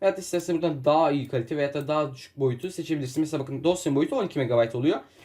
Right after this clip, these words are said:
Eğer ki daha düşük boyut istiyorsanız da dört megabayt oluyor bu şekilde görmüş olduğunuz üzere arkadaşlar. Buradan geliştirilmiş ayarları tıkladıktan sonra çözünürlüğü değiştirebilirsiniz arkadaşlar bu şekilde.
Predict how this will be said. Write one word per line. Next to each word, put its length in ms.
Eğer 200
ki 100
daha 200
düşük 260
boyut 240
istiyorsanız 460
da 60
dört 180
megabayt 400
oluyor 180
bu 60
şekilde 240
görmüş 300
olduğunuz 180
üzere 180
arkadaşlar. 380
Buradan 180
geliştirilmiş 520
ayarları 320
tıkladıktan 340
sonra 260
çözünürlüğü 560
değiştirebilirsiniz 720
arkadaşlar 440
bu 60
şekilde. 460